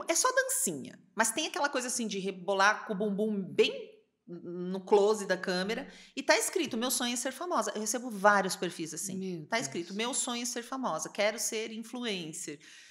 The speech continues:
Speaker 1: Então, o que que eu entendo disso? Que é uma promessa vazia e mentirosa, porque é igual, é mentira, ge-, gente, é mentira.
Speaker 2: Hum.
Speaker 1: Tenho duzentos e cinquenta mil seguidores e nunca ganhei um real na internet.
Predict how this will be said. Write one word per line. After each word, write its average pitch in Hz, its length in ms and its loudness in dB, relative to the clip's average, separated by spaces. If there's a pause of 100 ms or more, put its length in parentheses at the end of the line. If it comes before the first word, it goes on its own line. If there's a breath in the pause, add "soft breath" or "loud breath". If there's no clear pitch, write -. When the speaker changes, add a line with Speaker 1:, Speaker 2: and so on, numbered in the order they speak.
(220 loud breath)
Speaker 1:
Então, 277 400 -2
o 240 60 -8
que 339 140 -6
que 392 120 4
eu - 520 0
entendo 226 500 -2
disso? 151 420 -6 (300 soft breath)
Que 247 100 0
é 240 40 6
uma 262 160 4
promessa 208 580 2
vazia 185 580 0
e 269 100 0
mentirosa, 226 1080 4 (480 loud breath)
porque - 220 -2
é 277 80 10
igual, 269 540 4 (220)
é 294 60 2
mentira, 285 520 6
ge-, 208 340 2
gente, 220 320 4
é 208 60 -2
mentira. 247 720 2
Speaker 2:
Hum. - 40 -14
Speaker 1:
Tenho 226 160 0
duzentos 214 340 -2
e - 20 -4
cinquenta 294 300 0
mil 247 120 -2
seguidores 220 680 2
e 294 60 0
nunca 262 180 -6
ganhei 262 180 0
um 247 60 0
real 247 200 4
na 247 80 0
internet. 320 560 -4